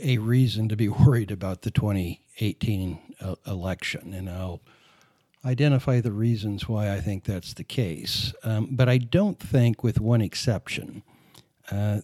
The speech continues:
that, uh, the outcome in, uh, the elections on Tuesday is much of an harbinger of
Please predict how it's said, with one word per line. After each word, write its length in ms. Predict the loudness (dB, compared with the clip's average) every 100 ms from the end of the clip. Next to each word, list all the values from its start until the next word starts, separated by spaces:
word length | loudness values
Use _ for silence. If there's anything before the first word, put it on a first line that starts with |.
| 0
that, 380 | 2 4 2 _ _ -12
uh, 220 | -8 -6 -4
the 200 | 0 2
outcome 500 | 0 0 0 2 2
in, 300 | 0 -2 -4 _ _ _ -18 -10
uh, 280 | -8 -8 -6
the 140 | -4
elections 580 | -2 -2 -4 -6 -6 -4
on 180 | -6 -6
Tuesday 640 | -2 4 4 2 -4 -4 -4
is 320 | -6 -8 -6
much 240 | -4 -4
of 100 | -6
an 120 | -8 -6
harbinger 640 | -6 -6 -8 -8 -6 -6
of 200 | -8